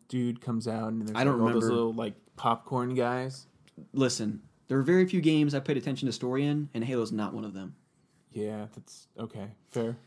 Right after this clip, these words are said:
Speaker 1: You and your Pete's dreams.
Speaker 2: Mm-hmm. In the blink of an eye, everything is taken from you. Your home, your family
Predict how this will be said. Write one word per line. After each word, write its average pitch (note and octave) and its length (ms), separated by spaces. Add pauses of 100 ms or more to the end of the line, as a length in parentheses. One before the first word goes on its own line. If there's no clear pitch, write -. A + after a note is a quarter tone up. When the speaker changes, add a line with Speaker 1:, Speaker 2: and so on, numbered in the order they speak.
(960)
Speaker 1:
You C3+ 180
and B2 120
your A2 80
Pete's - 460
dreams. A2 680 (140)
Speaker 2:
Mm-hmm. A#2 360 (1040)
In C3 100
the B2 60
blink F3 260
of A3 100
an G3+ 100
eye, A#2+ 340 (600)
everything E3 720
is A#2+ 160
taken C#3+ 340
from G#2+ 160
you. G#2+ 220 (720)
Your A#2 140
home, C3+ 360 (440)
your B2+ 80
family A2 540